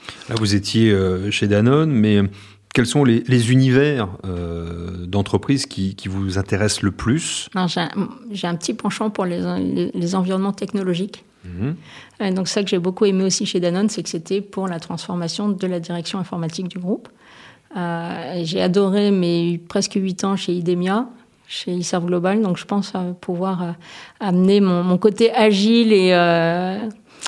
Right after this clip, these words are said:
Speaker 2: et, et, et terrain, euh, peut trouver un, un lieu d'expression dans les entreprises technologiques.
Speaker 1: Et les entreprises de services, euh,
Speaker 2: Entreprises
Speaker 1: également.
Speaker 2: de services également.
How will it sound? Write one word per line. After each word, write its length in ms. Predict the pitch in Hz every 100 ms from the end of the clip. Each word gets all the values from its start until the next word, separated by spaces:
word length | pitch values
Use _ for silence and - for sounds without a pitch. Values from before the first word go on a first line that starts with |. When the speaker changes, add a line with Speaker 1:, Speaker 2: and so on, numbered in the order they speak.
| - -
Speaker 2:
et, 80 | 196
et, 580 | 190 202 180 196 226
et 60 | 175
terrain, 460 | - 190 180 208 277 - _ _ _ _
euh, 260 | 196 190 196 -
peut 160 | 202 202
trouver 460 | - 180 185 196
un, 280 | 175 170 175 -
un 140 | 175 175
lieu 180 | 170 202
d'expression 540 | 202 - 190 - 196
dans 100 | 190
les 120 | 175
entreprises 420 | 175 - - 185
technologiques. 360 | - 165 175 175
Speaker 1:
Et 40 | 113
les 120 | 101
entreprises 320 | 101 95 98
de 80 | 90
services, 540 | - 85 101 - -
euh, 80 | 85
Speaker 2:
Entreprises 220 | 87 95
Speaker 1:
également. 200 | 98 180
Speaker 2:
de 60 | -
services 320 | 175 180 -
également. 300 | 160 151